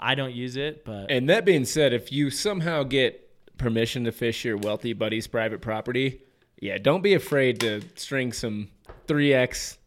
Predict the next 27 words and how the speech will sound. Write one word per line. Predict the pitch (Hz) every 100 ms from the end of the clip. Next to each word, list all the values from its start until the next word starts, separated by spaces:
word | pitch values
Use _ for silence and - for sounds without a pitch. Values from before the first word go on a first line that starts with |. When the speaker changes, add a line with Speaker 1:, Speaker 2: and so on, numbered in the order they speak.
| _ _ _ -
Speaker 2:
through | 127 113
the |
tiniest | 101 - 135 131 127 147
little | 123 110
hole | 123 117 107
you | 107
can | 107 104
find, | - 117 110 107 101 98 - _ _ _ _ _ -
uh, | 107 101
to | 98 135
land | 123 123 117
that | 113 95
big | 110 - -
dumb | 117 104
fish. | - - - -
Speaker 1:
You | 160 180
may, | 170 156 151 143
you | 139 151 160
brought | 156 139 135
up | 127 123
an | 110 - 117
awesome | 120 120 131 113
point, | 117 110 110 -
which | 110 -
is | 101
basically, | - 107 101 - 107
yeah, | 101 98